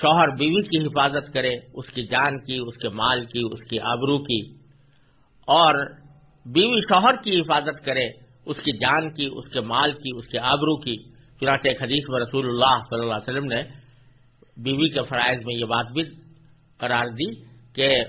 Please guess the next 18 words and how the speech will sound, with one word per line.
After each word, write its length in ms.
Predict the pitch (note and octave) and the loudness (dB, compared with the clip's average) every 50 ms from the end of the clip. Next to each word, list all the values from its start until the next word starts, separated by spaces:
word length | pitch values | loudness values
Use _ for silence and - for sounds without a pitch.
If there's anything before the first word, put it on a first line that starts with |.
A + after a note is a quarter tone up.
| - - | -6 -12
وہ 500 | C3 B2 C#3+ E3+ D3+ C3 C#3+ F3 F3 - - - - _ _ - | -8 -4 0 0 0 0 0 -2 -4 -8 -14 -20 -20 _ _ -2
اپنے 540 | C#3+ D3 D3 - - D#3+ F3+ G3 F3+ C#3+ - - | -2 -2 -2 -4 -10 -8 -6 -4 -4 -6 -6 -2
آپ 320 | - C3 C3+ C#3+ C#3+ C#3 | 0 2 2 2 0 -2
کی 80 | F3 F#3 | -4 -2
بھی 160 | F3+ G#3+ G3 | 0 2 2
حفاظت 500 | F#3 F3+ G3 F3+ F#3+ G3 G#3 G3 - - | 2 4 4 4 4 4 2 -2 -2 0
کرے 240 | G#3+ G#3 A3 B3+ C#4+ | 0 2 4 4 2
اور 340 | D4 C#4+ - - - D#3+ E3 | 0 -2 -4 -2 0 2 2
اپنے 280 | E3 D#3+ E3 D#3+ C#3+ | 2 2 0 -2 -6
شوہر 400 | C3+ - - B2 B2 C3+ C#3+ D3 | -4 -2 -2 0 0 2 0 0
کے 240 | C#3+ C#3+ - C#3+ C#3 | -2 -4 -4 -4 -4
جان 240 | A2+ A2+ A#2 A2+ A#2+ | 0 0 0 2 2
اور 200 | B2 A#2+ A2+ G#2 | 0 -2 -2 0
مال 220 | A2+ A#2 C#3 D#3+ E3+ | 2 2 4 2 2
کی 180 | D#3+ - D3+ | -2 -4 -4
بھی 160 | D3 C#3 B2 | -2 -2 -2
حفاظت 480 | A2+ A2 - A2+ A2 G2+ G#2+ G#2 - - | -4 -4 -4 -6 -6 -6 -8 -12 -10 -8
کرے۔ 460 | G#2 G2 G#2+ C#3 G#3+ - - - - | -8 -6 -6 -6 -6 -8 -14 -20 -20